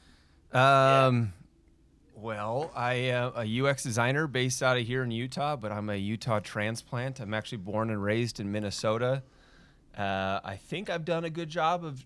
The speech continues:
Speaker 2: losing the accent, but every now and then you'll hear it come out, and I'm gonna do my best to make sure I don't embarrass myself in front of the, this audience here. Um, been in U X design for about ten years now. Prior to U X,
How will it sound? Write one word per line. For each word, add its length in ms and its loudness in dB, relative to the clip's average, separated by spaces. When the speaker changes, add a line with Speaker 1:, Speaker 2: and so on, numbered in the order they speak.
Speaker 2:
losing 400 -2
the 160 0
accent, 600 -2
but 120 -4
every 220 2
now 240 4
and 80 -2
then 120 -2
you'll 100 0
hear 220 -2
it 100 -4
come 220 -2
out, 320 2
and 80 -2
I'm 80 -2
gonna 100 -4
do 100 0
my 140 0
best 380 0
to 260 -2
make 180 -2
sure 140 0
I 40 2
don't 120 0
embarrass 460 -2
myself 500 -2
in 140 -10
front 180 -4
of 100 -8
the, 240 -6
this 380 -10
audience 420 -6
here. 260 -8
Um, 600 0
been 220 -4
in 120 -2
U 200 0
X 160 0
design 440 -2
for 460 0
about 280 2
ten 200 0
years 360 0
now. 380 2
Prior 260 4
to 80 0
U 260 0
X, 420 0